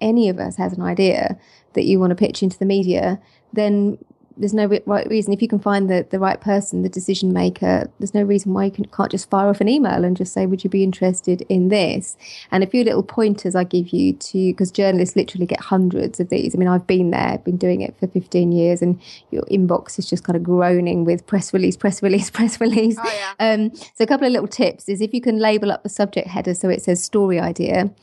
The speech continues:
Speaker 1: or pitch, that will increase the chances of you getting it opened. Um, and if you can have a header that summarizes your story and, and you don't try and be clever.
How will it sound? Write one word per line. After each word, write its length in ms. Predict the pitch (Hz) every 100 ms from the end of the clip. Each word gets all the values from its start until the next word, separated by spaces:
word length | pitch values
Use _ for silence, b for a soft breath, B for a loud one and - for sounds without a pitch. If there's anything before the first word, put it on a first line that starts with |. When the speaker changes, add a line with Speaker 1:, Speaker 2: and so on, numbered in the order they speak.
| B _
Speaker 1:
or 180 | 185 180
pitch, 580 | - 190 - - -
that 140 | - -
will 100 | 190
increase 460 | 190 180 196 180
the 100 | -
chances 520 | 165 - 185 - 185 180
of 400 | 175 175 - - _ _ _ -
you 200 | 190 180
getting 300 | 190 175 180
it 140 | - _
opened. 580 | - 202 196 190 202 240 B B B B B -
Um, 520 | 196 196 185 190 190 -
and 280 | 196 196 -
if 180 | 220 240
you 80 |
can 360 | 240 233 214 190 - _ _ _ _ _
have 300 | 202 214 208
a 40 | 208
header 440 | - 254 240 185
that 180 | 185 -
summarizes 800 | - 226 214 214 202 196 202 190
your 80 |
story 520 | 190 - 208 185 180 175
and, 160 | 180 -
and 140 | 185
you 80 | 185
don't 200 | 190 190
try 220 | - 190
and 140 | 185 185
be 160 | 185 180
clever. 540 | - - 196 - -